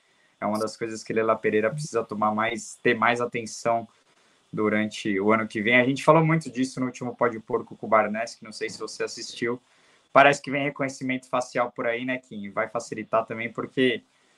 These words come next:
é, ao mesmo tempo que tem muita gente sem ingresso, também tem muito cambista com ingresso, então realmente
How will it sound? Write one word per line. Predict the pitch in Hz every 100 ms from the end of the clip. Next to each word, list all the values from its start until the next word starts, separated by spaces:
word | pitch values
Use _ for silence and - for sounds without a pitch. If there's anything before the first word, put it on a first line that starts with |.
| _ _
é, | - 104
ao | 104
mesmo | 127 127 127
tempo | 139 135
que | -
tem | 135
muita | 135 143
gente | 135 131
sem | 139
ingresso, | 127 123 127
também | 131 131
tem | 135 147
muito | 139 156 185 165 -
cambista | 139 127 127 - 120
com | 123
ingresso, | 117 107 110 120 - 107
então | - 107
realmente | 110 110 107 107 107 - 107 95